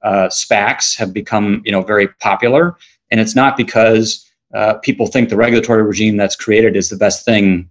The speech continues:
you know, that's out there. Um, so innovation is occurring, and, you know, I, I would hope that, you know, if, if there is a consensus among those on Capitol Hill, a thoughtful consensus, to bring it into,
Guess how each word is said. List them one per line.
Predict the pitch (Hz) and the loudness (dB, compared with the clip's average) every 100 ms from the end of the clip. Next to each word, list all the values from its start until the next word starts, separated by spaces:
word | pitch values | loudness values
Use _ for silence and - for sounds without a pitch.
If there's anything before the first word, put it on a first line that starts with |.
| - | -8
you | |
know, | 98 92 | -6 -2
that's | 98 104 | -2 0
out | 131 - | 0 -2
there. | - _ _ - _ _ _ _ _ 107 107 | -8 _ _ -20 _ _ _ _ _ -4 -2
Um, | 98 92 92 _ _ _ - | 0 -2 -4 _ _ _ -6
so | - 110 110 | 2 2 4
innovation | 147 143 135 127 123 | 4 4 4 2 0
is | 117 117 | 0 0
occurring, | 117 - 107 113 143 165 - _ _ _ _ - | 0 0 0 2 0 -4 -14 _ _ _ _ -4
and, | 117 117 117 110 110 107 - - | -2 0 2 2 2 0 -4 -10
you | 113 | -6
know, | 110 | -4
I, | 113 | -2
I | 113 123 107 | -4 -2 -4
would | 107 | -4
hope | - 127 123 | 0 0 2
that, | 117 110 110 110 - | 0 2 2 -2 -8
you | 101 | -12
know, | 104 | -10
if, | - 123 - - - | -4 -6 -6 -10 -4
if | 120 - | -2 2
there | 110 | 4
is | 110 107 - | 4 2 -4
a | - 104 95 | -4 -4 -4
consensus | - 98 - - 135 131 - 92 - - - _ _ _ - | -4 -4 -2 0 0 0 0 -4 -4 -8 -10 _ _ _ -10
among | 110 104 | -6 -2
those | 101 104 101 | 2 2 0
on | 95 | -2
Capitol | 95 110 101 95 | 0 0 0 -2
Hill, | 87 147 123 87 92 - - | 0 2 4 2 -2 -6 -14
a | |
thoughtful | - 120 151 - 104 | -4 0 0 -2 -8
consensus, | 92 85 110 87 98 92 - _ _ _ _ - | -8 -4 -4 -4 -6 -8 -10 _ _ _ _ -10
to | 104 | -8
bring | 95 120 120 | -2 0 2
it | 113 | 0
into, | 113 120 120 - 107 98 101 | 0 -2 0 0 0 -2 -4